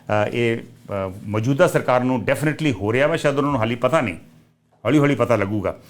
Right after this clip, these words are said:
ਔਰ ਇਹ ਦੋ ਸਾਲ ਤੋਂ ਪ੍ਰੋਸੀਕਿਊਸ਼ਨ ਸੈਂਕਸ਼ਨ ਪੈਂਡਿੰਗ ਆ ਔਰ ਇਹ ਵੀ ਨਹੀਂ ਵੀ ਕੋਈ ਮੰਤਰੀ, ਕੋਈ ਸ-, ਸੈਕਟਰੀ,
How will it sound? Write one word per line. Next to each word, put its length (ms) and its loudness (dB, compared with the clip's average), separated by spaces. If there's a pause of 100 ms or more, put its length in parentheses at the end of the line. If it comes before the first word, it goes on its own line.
(160)
ਔਰ 80 6
ਇਹ 60 4
ਦੋ 280 4
ਸਾਲ 240 4
ਤੋਂ 360 0
ਪ੍ਰੋਸੀਕਿਊਸ਼ਨ 540 0
ਸੈਂਕਸ਼ਨ 340 -2
ਪੈਂਡਿੰਗ 340 -6
ਆ 100 -8 (300)
ਔਰ 240 2 (200)
ਇਹ 100 4
ਵੀ 100 4
ਨਹੀਂ 100 6
ਵੀ 100 0
ਕੋਈ 160 4
ਮੰਤਰੀ, 520 2
ਕੋਈ 440 0
ਸ-, 140 -8
ਸੈਕਟਰੀ, 640 -4